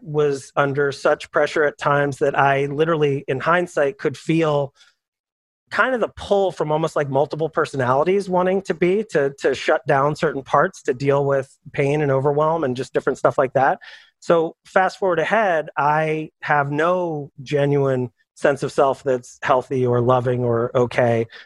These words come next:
I don't feel safe. I don't have trust skills. I don't have these things. And I'm using drugs and alcohol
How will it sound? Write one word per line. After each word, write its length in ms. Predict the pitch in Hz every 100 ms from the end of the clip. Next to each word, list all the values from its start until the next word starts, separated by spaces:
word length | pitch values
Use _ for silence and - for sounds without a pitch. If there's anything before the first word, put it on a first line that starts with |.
| _
I 80 | 127
don't 180 | 127 127
feel 140 | 123
safe. 480 | - 151 139 127 -
I 120 | 143 123
don't 260 | 123 123 - _ -
have 380 | 135 120 113
trust 440 | - - 135 - -
skills. 720 | - - 135 131 127 127 -
I 80 | 127
don't 220 | 131 123
have 200 | 139 120
these 220 | 139 143
things. 300 | 135 123 - - - _ _
And 120 | 151
I'm 200 | 147 143
using 560 | 147 226 196 147 151 143
drugs 300 | 160 151 139
and 80 | 139
alcohol 580 | 185 151 139 131 135